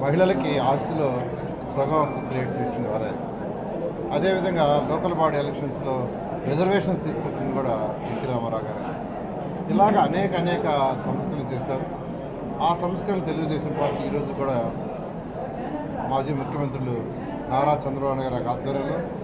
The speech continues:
పద్నాలుగు సంవత్సరాలు ఇంప్లిమెంట్ చేయడం జరిగింది. మళ్ళా ఇప్పుడు రేపు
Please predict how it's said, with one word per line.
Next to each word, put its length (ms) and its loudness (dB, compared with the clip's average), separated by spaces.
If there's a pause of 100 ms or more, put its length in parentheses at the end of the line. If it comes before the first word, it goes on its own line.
(380)
పద్నాలుగు 360 2
సంవత్సరాలు 460 -2
ఇంప్లిమెంట్ 420 -2
చేయడం 240 -2
జరిగింది. 340 -2 (920)
మళ్ళా 240 6
ఇప్పుడు 260 0
రేపు 400 -2